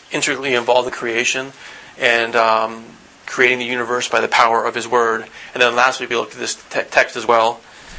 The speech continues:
This is easy to remember, right? Both ver-, one, one through three. But this is a great text in Hebrews, um, where it says clearly that things are continued to be sustained by that same power.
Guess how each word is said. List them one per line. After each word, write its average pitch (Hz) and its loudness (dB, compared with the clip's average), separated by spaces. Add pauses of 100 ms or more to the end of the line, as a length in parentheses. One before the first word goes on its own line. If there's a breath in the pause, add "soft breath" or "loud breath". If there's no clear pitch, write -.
(140 loud breath)
This 127 -6
is 113 -2
easy 120 0
to 113 -2
remember, 117 4
right? 113 0
Both 117 -6
ver-, 120 -4 (320)
one, 120 2
one 120 2
through 117 -4
three. 117 0 (360 loud breath)
But 127 -8
this 127 0
is 120 0
a 120 0
great 117 0
text - 0
in 127 -8
Hebrews, 123 0 (500 loud breath)
um, 117 0
where 120 0
it 120 0
says 120 0
clearly 131 0
that 117 -4
things 123 -4
are 117 2
continued 120 -2
to 120 -6
be 117 -2
sustained 120 0
by 117 2
that 113 -4
same 117 -2
power. 117 -2